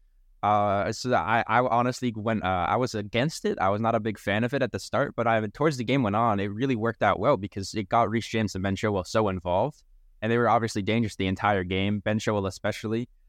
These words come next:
And, I mean, Reece James especially, too. They just both were. They were both catalysts. Ben Chilwell obviously had the disallowed goal, too, which is unfortunate. But, I mean, I, at first I thought Poch kinda sold this game going into the,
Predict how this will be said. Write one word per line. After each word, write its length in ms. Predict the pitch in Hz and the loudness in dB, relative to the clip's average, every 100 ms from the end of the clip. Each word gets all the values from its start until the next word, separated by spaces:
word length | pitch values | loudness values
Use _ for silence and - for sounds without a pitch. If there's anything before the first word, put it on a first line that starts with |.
| - _ _ _ _ - | -20 _ _ _ _ -4
And, 340 | 107 104 101 - _ _ _ - | -2 0 -2 -6 _ _ _ -2
I 80 | 117 | 0
mean, 140 | 110 | 0
Reece 180 | 135 131 | 0 0
James 220 | 117 113 | -2 -4
especially, 400 | 113 120 - 107 | -4 -2 -2 -4
too. 140 | 120 120 | -2 0
They 100 | 113 | 0
just 200 | 127 107 | -2 0
both 220 | 127 123 | 0 0
were. 180 | 95 98 | -4 -2
They 140 | 110 | -2
were 60 | 104 | -2
both 240 | 113 107 | -4 -4
catalysts. 480 | 104 104 107 107 - | 0 0 0 -4 -6
Ben 140 | - 117 | -6 -2
Chilwell 200 | 123 110 | 0 2
obviously 340 | 110 - 113 | 0 -2 0
had 120 | 113 | 0
the 80 | 107 | 0
disallowed 540 | 120 120 113 110 101 | -2 0 4 4 2
goal, 220 | 101 110 107 | 0 0 0
too, 280 | 110 117 | 0 0
which 160 | 123 - | -2 -6
is 120 | 98 | -4
unfortunate. 600 | 95 - 104 110 127 139 - _ _ _ _ - | -4 -4 -4 -2 0 -2 -4 _ _ _ _ 0
But, 220 | 110 - | 2 2
I 120 | 110 | 0
mean, 320 | 117 113 107 - _ _ - | 2 0 -2 -6 _ _ -4
I, 380 | 107 131 131 135 - _ _ | 2 2 0 -4 -10 _ _
at 120 | 110 113 | -6 -4
first 280 | 180 190 | -2 0
I 120 | 175 156 | 0 2
thought 260 | 151 139 | 2 0
Poch 320 | - 123 117 | 2 0 0
kinda 220 | - 117 110 | -2 -2 -2
sold 320 | - 120 117 | 0 0 0
this 160 | 117 | -2
game 300 | 110 113 120 110 - 92 | 0 0 0 -4 -12 0
going 280 | 110 110 | 2 2
into 160 | 110 107 | 0 0
the, 400 | 107 101 98 | 0 0 0